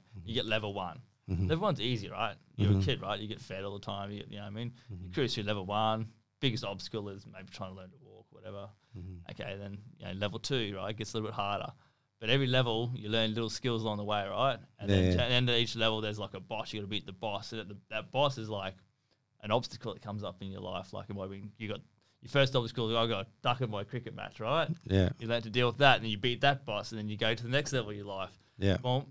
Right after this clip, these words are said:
Speaker 1: And then, you know what I mean? For you, it was like, you know, your best friend died in a car accident. Oh, that was your boss in the
Speaker 2: Yeah.
Speaker 1: video game, right?
Speaker 2: This
Speaker 1: I
Speaker 2: is a
Speaker 1: learned to
Speaker 2: level I'm
Speaker 1: deal
Speaker 2: struggling to get past.
Speaker 1: Oh, yep. And he,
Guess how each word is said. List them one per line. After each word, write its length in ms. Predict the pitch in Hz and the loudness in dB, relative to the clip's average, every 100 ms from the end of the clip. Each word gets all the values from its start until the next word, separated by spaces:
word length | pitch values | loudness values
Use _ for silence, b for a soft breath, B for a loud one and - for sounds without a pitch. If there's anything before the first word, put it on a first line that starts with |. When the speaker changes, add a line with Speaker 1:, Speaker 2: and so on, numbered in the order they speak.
| - _ _ - | -14 _ _ -14
Speaker 1:
And 100 | 104 | -6
then, 220 | 107 107 98 | -4 -4 -8
you 100 | 117 | -6
know 60 | 101 | -4
what 80 | |
I 40 | 101 | -4
mean? 200 | 110 113 | -4 -6
For 140 | - | -8
you, 100 | 110 | -6
it 60 | 107 | -4
was 100 | 107 | -2
like, 240 | 107 104 | -2 -2
you 80 | 110 | -6
know, 60 | 104 | -6
your 180 | 107 98 | -6 -8
best 200 | 101 - | -8 -8
friend 180 | 107 | -8
died 120 | 107 107 | -4 -4
in 60 | |
a 60 | 113 | -2
car 240 | 123 123 | 2 4
accident. 300 | 117 - 101 101 | 4 0 -6 0
Oh, 280 | 147 135 | 2 2
that 180 | 101 110 | 0 0
was 160 | 117 107 | 0 -2
your 180 | 123 151 | -2 0
boss 380 | 117 110 - | 0 0 0
in 60 | 98 | 0
the 100 | 92 | 2
Speaker 2:
Yeah. 100 | 90 | 2
Speaker 1:
video 300 | 110 113 110 | 4 6 6
game, 260 | 101 104 104 | 4 0 2
right? 320 | 110 156 - | 4 4 4
Speaker 2:
This 140 | 107 | 2
Speaker 1:
I 40 | 107 | 4
Speaker 2:
is 40 | |
a 20 | |
Speaker 1:
learned 80 | 104 | 6
to 40 | 113 | 8
Speaker 2:
level 140 | 110 107 | 8 6
I'm 40 | |
Speaker 1:
deal 60 | 101 | 4
Speaker 2:
struggling 320 | - 113 98 | 4 4 4
to 80 | 95 | 2
get 160 | 98 | 0
past. 320 | - 95 87 - | 0 -2 -2 -4
Speaker 1:
Oh, 100 | 131 | 0
yep. 260 | 127 165 - | 2 2 0
And 140 | - 117 | -6 -2
he, 160 | 117 | -4